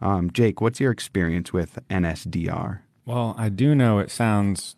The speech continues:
Speaker 2: just a lot like regular meditation <laughs> because there's something that happens when you're able to stay alert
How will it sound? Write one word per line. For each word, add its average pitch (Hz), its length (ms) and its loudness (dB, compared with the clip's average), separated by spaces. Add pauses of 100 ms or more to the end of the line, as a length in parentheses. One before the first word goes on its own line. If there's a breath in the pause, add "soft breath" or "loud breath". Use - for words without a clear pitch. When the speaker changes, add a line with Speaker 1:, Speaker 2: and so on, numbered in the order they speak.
(100)
Speaker 2:
just - 380 -6
a 104 80 0
lot 90 400 2
like 90 240 -2 (100)
regular 85 540 -2 (100)
meditation 90 760 -6
<laughs> 90 60 -14
because 113 420 -2 (380 loud breath)
there's 120 180 0
something 135 420 2
that 107 240 2
happens 101 800 -2
when 92 680 0
you're 92 280 -4
able 95 360 0
to 95 560 -2 (540 loud breath)
stay 117 560 0
alert 98 580 0